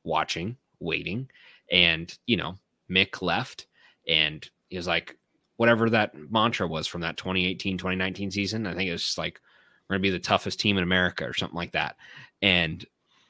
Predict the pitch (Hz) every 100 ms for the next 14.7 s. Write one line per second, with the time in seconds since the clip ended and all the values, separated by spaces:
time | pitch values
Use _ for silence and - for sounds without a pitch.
0 | _ _ - 78 - 151 - - _ -
1 | 104 110 104 - - - 175 131 80 78
2 | - _ _ _ - 113 117 117 98 107
3 | 131 135 135 107 87 - 90 82 85 95
4 | 98 104 101 104 101 101 98 87 98 92
5 | - 90 - _ _ - 92 - 101 -
6 | 101 95 95 - - 82 101 - 113 107
7 | - 87 85 - - _ 98 98 101 90
8 | 95 92 98 101 - 101 90 85 101 107
9 | 107 113 120 123 - _ _ _ - -
10 | 127 104 - 101 95 92 90 87 82 80
11 | 78 73 60 - _ _ _ 92 107 120
12 | 117 101 92 78 73 - _ _ - 98
13 | - - - - 120 101 - - - 85
14 | 80 80 82 - 73 -